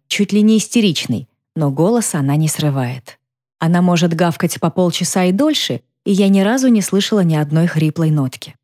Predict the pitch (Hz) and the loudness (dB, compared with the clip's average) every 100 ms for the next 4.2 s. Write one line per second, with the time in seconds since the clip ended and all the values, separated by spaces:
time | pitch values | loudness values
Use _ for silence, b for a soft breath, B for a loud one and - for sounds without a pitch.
0 | _ _ _ _ _ - 196 208 208 208 | _ _ _ _ _ -6 0 2 2 0
1 | 214 220 220 285 254 190 170 226 302 302 | 0 2 2 2 2 0 2 2 2 0
2 | 277 269 240 254 226 214 196 202 190 196 | 0 2 4 2 2 0 0 0 0 0
3 | 185 202 185 180 175 175 185 190 160 147 | 2 0 0 0 2 2 2 2 2 -4
4 | - - | -8 -16